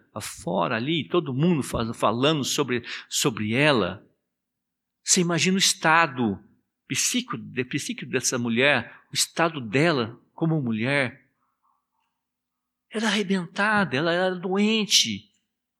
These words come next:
Depressiva, andava cambaleando pelas ruas.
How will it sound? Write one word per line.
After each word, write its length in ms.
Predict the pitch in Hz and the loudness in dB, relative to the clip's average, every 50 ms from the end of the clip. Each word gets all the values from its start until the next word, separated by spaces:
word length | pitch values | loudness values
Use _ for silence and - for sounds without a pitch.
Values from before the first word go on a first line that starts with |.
| _ _ _ - | _ _ _ -4
Depressiva, 1040 | - 185 - 196 180 165 - - - - 208 214 226 214 156 135 117 107 98 104 - _ _ _ _ _ _ _ _ _ _ _ _ _ _ _ _ _ _ _ _ _ _ _ _ _ _ _ _ _ _ _ _ _ _ _ _ _ _ _ _ _ _ _ _ _ _ _ _ _ - | -4 -2 0 0 2 4 4 4 4 4 2 2 2 0 -2 -2 -2 -2 -2 -4 -10 _ _ _ _ _ _ _ _ _ _ _ _ _ _ _ _ _ _ _ _ _ _ _ _ _ _ _ _ _ _ _ _ _ _ _ _ _ _ _ _ _ _ _ _ _ _ _ _ _ -8
andava 400 | 143 151 151 147 175 180 180 175 | -6 -4 0 0 0 0 0 -4
cambaleando 800 | 180 - 190 175 160 185 180 160 139 143 180 196 202 185 170 - | -4 -4 -4 -2 0 0 0 0 0 2 2 2 2 2 0 -2
pelas 420 | - 160 151 139 135 127 - - | 0 0 2 2 2 2 2 2
ruas. 880 | - - - 196 202 196 165 120 98 98 107 - - - - - _ | 0 -2 -2 -2 0 2 4 4 2 2 0 -2 -4 -4 -6 -10 _